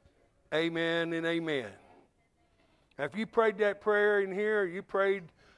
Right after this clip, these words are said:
uh, uh, by video, I encourage everyone to always go on our website and download the messages.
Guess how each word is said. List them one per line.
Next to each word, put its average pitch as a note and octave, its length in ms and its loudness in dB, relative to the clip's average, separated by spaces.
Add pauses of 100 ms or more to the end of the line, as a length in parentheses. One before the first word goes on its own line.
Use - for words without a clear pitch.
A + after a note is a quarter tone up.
(120)
uh, D#3 200 0
uh, D3 440 2
by D3+ 440 4 (100)
video, F#3+ 680 2 (300)
I F3+ 120 0
encourage F3+ 480 0
everyone D#3+ 580 -2 (240)
to D3+ 60 -2
always E3+ 600 0
go F#3 280 -2
on G#3+ 60 -4
our G3+ 160 -4
website E3+ 600 -2 (100)
and C3 140 -12
download F3 520 -2
the E3+ 60 -8
messages. C#3+ 600 -8